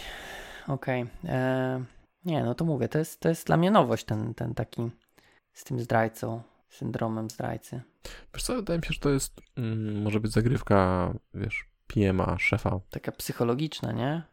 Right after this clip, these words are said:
Speaker 2: No, że, że tak.
Speaker 1: Ale myślisz, że to by dało radę, nie wiem, kogoś powstrzymać, że jeszcze
Speaker 2: Zależy od człowieka. Myślę, że tak. Myślę, że, myślę, że dałoby radę. Znam ludzi, którzy są bardzo przywiązani do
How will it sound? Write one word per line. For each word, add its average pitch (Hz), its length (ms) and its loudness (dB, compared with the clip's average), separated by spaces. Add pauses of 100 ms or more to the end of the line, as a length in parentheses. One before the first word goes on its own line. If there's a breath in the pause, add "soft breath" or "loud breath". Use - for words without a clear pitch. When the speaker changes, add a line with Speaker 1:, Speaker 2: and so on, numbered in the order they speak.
(180)
Speaker 2:
No, 135 380 4
że, 104 240 0 (260)
że 131 100 -8
tak. 101 220 -2 (400)
Speaker 1:
Ale 127 180 6
myślisz, 139 300 6
że 135 100 2
to 135 120 4
by 135 120 8
dało 123 300 10
radę, 120 520 6
nie 117 100 -2
wiem, 113 340 -4
kogoś 113 280 -2
powstrzymać, 151 680 0
że 147 60 -2
jeszcze 120 280 0
Speaker 2:
Zależy 110 200 6
od - 120 -10
człowieka. 87 500 0
Myślę, - 280 -2
że - 80 0
tak. - 220 -4
Myślę, 113 200 2
że, 104 100 -2 (300)
myślę, - 200 0
że 127 100 4 (420)
dałoby 101 300 6
radę. - 220 2 (360)
Znam 135 260 2
ludzi, 127 500 0 (600 loud breath)
którzy 107 340 -2
są 107 240 0 (420)
bardzo 98 540 2
przywiązani 90 800 0
do - 340 0